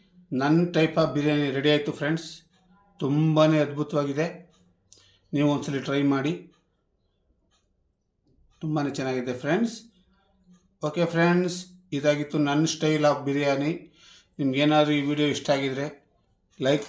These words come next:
ಮಾಡಿ, ಶೇರ್ ಮಾಡಿ, ಕಾಮೆಂಟ್ ಮಾಡಿ, ಏನೇ ತಪ್ಪಿದ್ರೂ ನಿಮ್ಮ ಹೊಟ್ಟೆಗೆ ಹಾಕ್ಕೊಳ್ಳಿ. ಓಕೆ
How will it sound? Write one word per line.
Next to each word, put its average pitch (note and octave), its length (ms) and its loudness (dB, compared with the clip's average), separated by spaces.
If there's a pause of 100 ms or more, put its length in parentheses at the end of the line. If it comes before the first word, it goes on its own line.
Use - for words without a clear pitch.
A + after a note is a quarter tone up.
(120)
ಮಾಡಿ, C#3+ 180 0 (100)
ಶೇರ್ D3 280 -2
ಮಾಡಿ, C#3+ 180 -2 (160)
ಕಾಮೆಂಟ್ D3+ 340 -2
ಮಾಡಿ, C3+ 180 -2 (340)
ಏನೇ E3 160 4 (120)
ತಪ್ಪಿದ್ರೂ D3+ 420 -4 (600)
ನಿಮ್ಮ C3 180 -2
ಹೊಟ್ಟೆಗೆ C3 280 0
ಹಾಕ್ಕೊಳ್ಳಿ. A#2 320 -2 (1300)
ಓಕೆ F#3+ 240 0